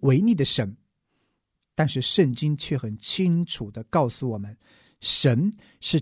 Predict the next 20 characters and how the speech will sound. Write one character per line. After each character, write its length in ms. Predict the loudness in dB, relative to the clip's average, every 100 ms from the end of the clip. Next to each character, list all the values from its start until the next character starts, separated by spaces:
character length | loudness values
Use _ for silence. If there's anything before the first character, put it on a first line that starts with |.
| -2
掌 340 | -4 -4 -6 -6
权 340 | -6 -4 0
的 80 | 0
神， 260 | 0 -4 -10 _ _ _
神 420 | 0 8 8 8 2
知 160 | 2 6
道 260 | 6 6
一 180 | 2 0
切 300 | 2 4 4
事， 320 | 2 -2 -6 _ _ _ _
即 200 | 2 4
使 200 | 4 2
这 160 | 2 4
些 120 | 2
事 300 | 2 0 -2
还 220 | -2 0
没 160 | 4 4
有 140 | 4
发 240 | 2 -4 -2
生。 260 | -4 -4